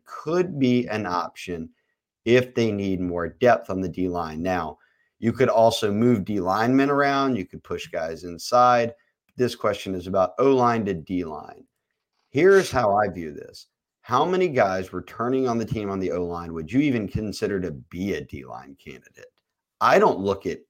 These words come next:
any of them really and say that guy would be better suited, suited on the D-line. And what we're speaking to here is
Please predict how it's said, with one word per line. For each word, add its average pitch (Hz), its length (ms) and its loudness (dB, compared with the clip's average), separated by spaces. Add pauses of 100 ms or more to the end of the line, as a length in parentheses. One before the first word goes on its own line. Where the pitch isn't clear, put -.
any 113 360 0
of 71 120 -2
them 69 220 -14
really 58 260 -12 (280)
and 98 260 -6
say 92 420 -2 (360)
that 113 400 4
guy 107 240 4
would 104 200 -2
be 98 100 -2
better 95 360 -2
suited, 92 400 -6 (160)
suited 110 440 -2
on 95 100 0
the 90 80 -4
D-line. 98 480 -4
And 98 240 -4 (300)
what 147 240 4
we're 107 120 2
speaking 120 460 -2
to 98 120 -4
here 95 260 -2
is 90 240 -4